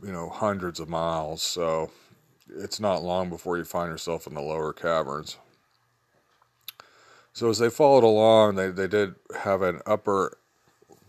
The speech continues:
kind of upper section encounter, and it ended up being a couple of hill giants. So it was, like, right from the get-go, uh, you know,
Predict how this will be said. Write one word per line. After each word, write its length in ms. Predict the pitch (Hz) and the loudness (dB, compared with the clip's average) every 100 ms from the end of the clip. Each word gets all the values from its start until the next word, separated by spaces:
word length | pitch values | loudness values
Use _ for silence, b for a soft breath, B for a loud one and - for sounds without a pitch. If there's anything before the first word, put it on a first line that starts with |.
| _ _ | _ _
kind 120 | 104 | -10
of 100 | 92 - | -10 -2
upper 640 | 104 - 104 95 90 85 - _ - | -2 0 -2 0 -2 -6 -14 _ -8
section 720 | - 104 90 - 98 87 87 - B - | -2 0 -2 -4 -8 -8 -12 -16 B -14
encounter, 640 | 98 92 98 87 82 85 - B B B B B B B | -12 -8 -4 -4 -4 -8 -12 B B B B B B B
and 580 | - 107 107 107 110 110 | -4 -2 0 0 -2 -4
it 80 | 101 | -6
ended 220 | 110 123 | -4 -2
up 100 | 117 | -2
being 180 | 107 113 | -2 -2
a 40 | |
couple 320 | 101 117 107 95 | -2 -2 -2 -2
of 60 | |
hill 260 | 104 107 117 | -2 -2 -2
giants. 500 | 90 78 76 73 - | -2 -4 -4 -4 -4
So 280 | - 82 82 | -4 -4 -4
it 20 | |
was, 160 | 87 | -6
like, 140 | 85 67 | -8 -4
right 240 | 95 95 | -4 -4
from 100 | 95 87 | -8 -12
the 40 | |
get-go, 600 | 85 104 - 90 87 85 B B B B B B B B B _ _ _ - B B B B B - | -6 -6 -4 -2 -2 -2 B B B B B B B B B _ _ _ -20 B B B B B -10
uh, 280 | 95 95 92 B B | 0 0 0 B B
you 120 | 110 | -6
know, 300 | 98 90 87 | -2 0 -2